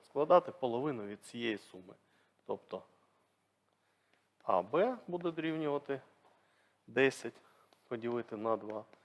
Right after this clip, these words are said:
буде дорівнювати п'ять сантиметрів. І Б Ц буде дорівнювати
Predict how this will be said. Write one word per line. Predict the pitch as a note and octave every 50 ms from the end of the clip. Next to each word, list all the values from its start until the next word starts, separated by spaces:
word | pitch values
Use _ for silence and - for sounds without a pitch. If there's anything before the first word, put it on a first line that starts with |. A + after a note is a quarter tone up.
| _ _ _ _ _
буде | - G#2+ A2 A2
дорівнювати | G2 A#2 A2 A2 G#2+ A2 A2 G#2+ G#2+ G#2 - G#2 G2+ - - _ _ _
п'ять | _ B2+ A#2+ A2+ A2 -
сантиметрів. | - A2 G#2 - - A2+ G#2+ G#2 G#2+ G#2 - - - - - _ _ _ _ _ _ _ _ _ _ _ _ _ _ _ _ _ _ _ _ _ _ _ _ _ - - - - - - - - - - _
І | A#3 B3 B3
Б | B3 - D#3 D#3 F3+ F3+
Ц | F#3 - - A#2 G2 F#2 F#2 - - - _ _ _ _ _ _ _ _ _ _ _ _ _ _ _ _ _ _ _ _ _ _ _ _ _ _ _ _ _ _ _ _ _ _ _
буде | - A2+ A2+ G#2 G2+ G#2+
дорівнювати | G#2 - A#2+ A2+ A#2 A2 G#2+ A2 G#2+ G#2+ A2 - - A#2+